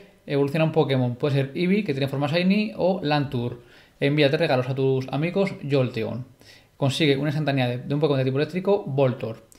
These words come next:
Transfiere tres Pokémon más animales. Este está chulo, es una misión muy fácil y además que tiene forma shiny. Intercambia un Pokémon, Joltik.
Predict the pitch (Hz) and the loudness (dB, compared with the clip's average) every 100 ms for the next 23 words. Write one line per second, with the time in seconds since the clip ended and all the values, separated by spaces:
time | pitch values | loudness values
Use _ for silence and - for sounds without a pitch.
0 | - - _ _ 143 143 180 165 185 160 | -20 -20 _ _ 0 2 2 0 0 0
1 | 151 185 190 160 156 143 147 143 160 185 | 2 4 4 4 0 0 0 0 0 -4
2 | 147 156 131 156 156 151 143 135 156 165 | 0 0 2 0 -2 -2 -2 0 0 -2
3 | 208 208 139 147 - 151 156 160 143 131 | 0 0 0 -2 -4 -4 -2 0 0 0
4 | 127 117 110 123 - - - _ 143 156 | -2 -2 -6 -10 -16 -20 -20 _ -2 0
5 | 151 151 156 139 170 185 202 196 147 139 | 2 0 0 0 2 2 2 0 2 2
6 | 131 110 - | 2 -6 -8